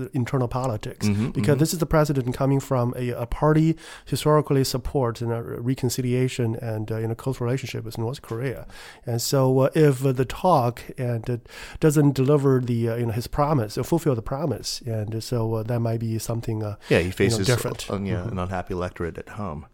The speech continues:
Speaker 2: So, I mean, what we really wanna do, though, with the, the rest of this podcast is look historically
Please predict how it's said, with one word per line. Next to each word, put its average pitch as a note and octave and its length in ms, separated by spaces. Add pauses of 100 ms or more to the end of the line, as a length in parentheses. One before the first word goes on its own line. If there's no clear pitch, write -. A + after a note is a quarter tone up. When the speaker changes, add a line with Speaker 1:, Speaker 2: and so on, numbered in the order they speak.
(340)
Speaker 2:
So, G#3+ 200
I G#3 60
mean, G#3 120
what G#3 80
we G#3+ 120
really B3 240
wanna G3 180
do, C3 240
though, A2 200
with G#2 200
the, A#2+ 100
the A2+ 260
rest A#2+ 220
of - 60
this G#2+ 100
podcast G2 500
is G2 140
look G2 220
historically G2+ 640